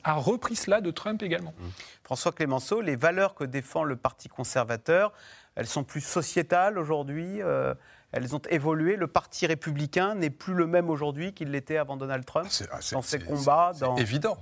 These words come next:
Speaker 3: c'est évident. D'ailleurs, euh, on, on s'en est aperçu à la fois en deux mille seize au moment de l'élection, euh, présidentielle, mais ensuite dans les élections intermédiaires, quand on a vu arriver au Congrès précisément toute une nouvelle génération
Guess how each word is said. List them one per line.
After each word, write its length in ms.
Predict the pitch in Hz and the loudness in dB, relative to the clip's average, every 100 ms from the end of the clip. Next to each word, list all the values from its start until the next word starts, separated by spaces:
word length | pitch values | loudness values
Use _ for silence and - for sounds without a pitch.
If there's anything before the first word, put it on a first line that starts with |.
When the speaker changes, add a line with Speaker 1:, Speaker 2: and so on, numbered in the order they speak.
| - | -8
Speaker 3:
c'est 300 | - 98 - | -4 -2 0
évident. 340 | 104 135 202 131 | 0 2 0 0
D'ailleurs, 480 | 87 101 87 78 | 2 2 2 0
euh, 240 | 90 85 78 - - - - - | -2 -2 -6 -10 -18 -20 -18 -2
on, 160 | 101 - | -2 2
on 80 | 113 | 0
s'en 180 | - 98 | 2 0
est 140 | 85 | 0
aperçu 600 | 92 87 - 143 143 139 - _ _ _ 123 | -2 0 -2 0 0 -2 -14 _ _ _ 4
à 60 | |
la 80 | 127 | 4
fois 320 | - 135 123 | -6 0 2
en 120 | 98 | 2
deux 100 | 85 | 2
mille 160 | 95 95 | 0 0
seize 240 | - 90 | 0 0
au 20 | 92 | 0
moment 240 | 87 90 | 0 -2
de 80 | 82 | 0
l'élection, 480 | 82 - 92 85 82 | -2 -2 -2 -2 -2
euh, 140 | 80 | -4
présidentielle, 600 | - 82 85 98 - 208 | -4 -4 -2 -2 -2 -2
mais 100 | 113 | -2
ensuite 420 | 95 95 - 220 | -2 -2 0 0
dans 120 | 143 101 | 0 -2
les 180 | 85 | -2
élections 340 | 87 87 - 92 | -4 -4 -4 -4
intermédiaires, 560 | 80 92 107 190 254 | -2 -4 -2 -2 -2
quand 180 | - 95 | -2 -4
on 80 | 101 | -2
a 80 | 90 | -2
vu 200 | 98 131 | 0 0
arriver 320 | 107 107 110 | 0 0 0
au 100 | 95 | -2
Congrès 380 | - 95 90 196 | -2 -4 -2 -4
précisément 560 | - - 95 110 175 | -4 -6 -2 0 -2
toute 200 | - 110 | -4 -4
une 140 | 107 98 | 0 2
nouvelle 300 | 151 185 143 | 2 0 -2
génération 640 | 117 101 98 - 120 110 | -2 0 -2 -2 -2 -2